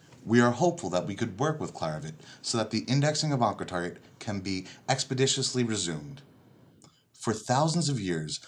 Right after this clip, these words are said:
libraries served science and scientists. Indexes were created to disseminate information, not to suppress it.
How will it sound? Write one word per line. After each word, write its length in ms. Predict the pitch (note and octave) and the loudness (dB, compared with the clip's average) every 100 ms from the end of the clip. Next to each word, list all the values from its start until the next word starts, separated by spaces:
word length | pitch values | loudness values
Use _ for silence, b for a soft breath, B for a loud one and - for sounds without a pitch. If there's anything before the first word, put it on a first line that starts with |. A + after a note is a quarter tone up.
| B | B
libraries 580 | - G#2 A#2 A#2+ B2 A#2+ | 0 2 4 4 4 4
served 280 | - A2 G#2+ | 4 2 0
science 520 | - F#2+ F#2+ F#2+ - | 0 0 -2 -2 -4
and 140 | - F2+ | -4 -4
scientists. 800 | F#2 E2 D2+ D2 - - - - B B B - | -2 -4 -8 -8 -8 -6 -6 -8 B B B 0
Indexes 480 | C3+ C3+ C3+ C3 | 2 4 2 0
were 140 | G#2 A2+ | -2 -4
created 480 | - A2+ A2+ A2 A2 | -2 -2 0 -2 -4
to 80 | |
disseminate 580 | G#2 G2 - A2 G#2+ G2 | -2 0 2 0 -2 -4
information, 640 | G2 F2 F#2 F2+ D#2+ D#2 D2 | -6 -6 -6 -4 -4 -6 0
not 220 | F#2+ F#2 | 2 2
to 80 | A2+ | 0
suppress 480 | - - G#2 F#2 | -2 -4 -6 -6
it. 60 | - | -6